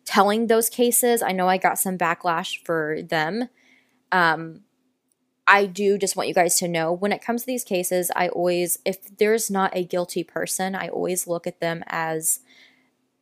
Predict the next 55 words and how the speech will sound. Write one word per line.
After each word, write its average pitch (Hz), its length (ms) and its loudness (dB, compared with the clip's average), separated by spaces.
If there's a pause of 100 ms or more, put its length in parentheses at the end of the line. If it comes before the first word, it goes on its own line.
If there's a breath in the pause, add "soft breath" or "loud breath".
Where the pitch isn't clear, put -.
circumstantial. 160 1000 0
Like, 170 300 0 (100)
yes, 175 380 2 (140)
they 185 140 2
could 196 160 -4
have 170 120 0
done 143 180 -4
it. 120 160 -2
It's - 160 0
always, 190 340 2
like, 185 140 0
a 180 60 2
doubt 165 280 4
in 175 100 -4
my 165 120 -2
mind. 160 300 -4
Like, - 280 -12 (180)
you 190 160 -4
just 202 240 -2
never 180 280 2
know 165 160 2
with 170 160 2
anybody. 160 580 -6 (500 loud breath)
Parents 202 460 2
kill 185 280 -2
their 170 120 -2
kids 170 300 -6
all 170 180 -4
the 175 80 -4
time, 170 320 -4
and 175 100 -6
it 165 100 -4
is 170 120 0
so 165 360 2
awful 202 600 -2 (280 loud breath)
that 180 240 4
at 185 160 -2
this 190 180 -2
point, 214 420 -4 (200)
I, 180 280 2
it 196 100 4
would 196 120 6
be 202 100 2
hard 180 240 4
for - 80 -10
me 175 180 -2
to - 140 -6
not 175 240 0
believe 160 320 -2
that 160 160 -4
they 160 120 -2
could - 340 2
have 165 260 2
done - 200 -10
it. - 240 -12